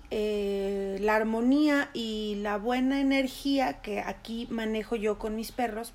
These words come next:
pues genera que no tengamos conflictos entre ellos, ¿no? Eh, no falta el, el, el,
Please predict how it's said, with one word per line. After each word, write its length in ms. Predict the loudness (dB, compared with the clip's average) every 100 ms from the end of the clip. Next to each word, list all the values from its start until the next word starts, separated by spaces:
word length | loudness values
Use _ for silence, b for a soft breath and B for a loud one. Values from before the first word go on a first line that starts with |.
| -12
pues 300 | -10 -10 -14 -20 -20 B B B -18 -4
genera 640 | -2 2 2 4 2 -2 -10 B B B -8
que 100 | -4
no 220 | -4 -4
tengamos 640 | -4 -2 -2 -2 -4 -10 -18 b b b -16
conflictos 800 | -4 -4 -2 -6 -6 -2 -2 -2 -8
entre 380 | -6 -4 -2 -2
ellos, 420 | -2 -6 -12 -16 -14 -8
¿no? 240 | -4 -4 B B B
Eh, 140 | -6 4
no 160 | 6 8
falta 500 | 8 6 6 4 4
el, 280 | 4 0 -2
el, 460 | -4 -4 -8 -12 -6
el, 560 | 0 0 0 -4 -8